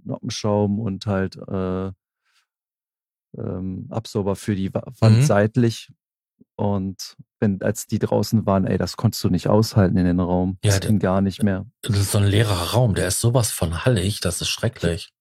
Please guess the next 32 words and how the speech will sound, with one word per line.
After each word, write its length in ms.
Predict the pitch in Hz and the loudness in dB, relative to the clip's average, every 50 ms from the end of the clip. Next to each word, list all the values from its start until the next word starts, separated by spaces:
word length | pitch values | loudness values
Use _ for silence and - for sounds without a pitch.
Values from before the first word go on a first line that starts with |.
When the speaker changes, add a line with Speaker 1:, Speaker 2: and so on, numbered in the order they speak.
| _ _ _ _ _ | _ _ _ _ _
Speaker 1:
Ich 160 | - 110 - - | -4 -2 -2 -2
hatte 160 | 120 - 113 | 0 0 2
dir 100 | 110 113 | 4 4
das, 140 | 110 107 - | 4 4 4
glaub 200 | - 120 117 110 | 4 4 4 4
ich, 100 | 110 107 | 4 2
sogar, 240 | - 117 107 104 101 | 2 2 4 4 2
ich 100 | 98 - | 2 0
weiß 160 | 117 107 - | 0 0 2
gar 80 | 113 107 | 0 0
nicht, 40 | 101 | 0
ob 40 | 98 | 0
ich 100 | 98 - | -2 -2
dir 80 | 107 | -2
das 140 | 98 - - | -4 -4 -6
geschickt 360 | _ - - - _ _ - | _ -20 -20 -20 _ _ -6
hatte, 200 | 113 - - 104 | -4 -2 -2 -4
so, 260 | 90 95 98 92 95 98 | -4 -4 -4 -2 0 2
ey, 60 | 98 | 4
Speaker 2:
Ja, 80 | 117 120 | 4 4
Speaker 1:
das 80 | 117 | 4
Speaker 2:
du 40 | 113 | 2
Speaker 1:
war 40 | 117 117 | 2 2
so 40 | |
Speaker 2:
hattest 160 | 120 110 - - | 2 0 2 2
mir 40 | 120 | 2
das 80 | 107 | 2
Speaker 1:
krass. 60 | 101 - | 2 0
Speaker 2:
geschickt, 280 | 110 - - 110 - | -2 0 0 -2 -2
so 120 | - - 85 | -2 -2 -2
mit 140 | 90 82 | -2 -4
Klatschen. 500 | - - 101 90 - - 87 82 85 80 | -2 -4 -4 -4 -2 -4 -6 -6 -6 -10